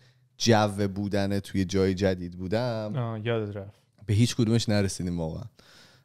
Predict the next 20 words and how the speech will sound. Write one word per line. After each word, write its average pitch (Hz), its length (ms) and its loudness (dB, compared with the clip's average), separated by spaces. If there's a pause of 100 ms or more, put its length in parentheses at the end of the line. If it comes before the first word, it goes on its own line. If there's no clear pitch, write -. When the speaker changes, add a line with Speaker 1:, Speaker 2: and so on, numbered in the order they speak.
(160)
Speaker 1:
آره، 104 220 0 (240)
ولی 202 180 4
واقعاً 139 560 6
جای 143 340 2
امنیت 143 520 4
که 160 100 2
اصلاً 135 360 2
حرف 127 280 2
اول 101 380 2
می‌زنه. 87 680 -4
من 120 240 2
مثلاً 110 380 -2
چیزایی 110 320 2
که 123 120 2
دیدم 101 340 4
آدما 95 360 -2
گذاشتن 98 640 0
رو 98 100 0
میز 101 220 2
رفتن 101 840 -4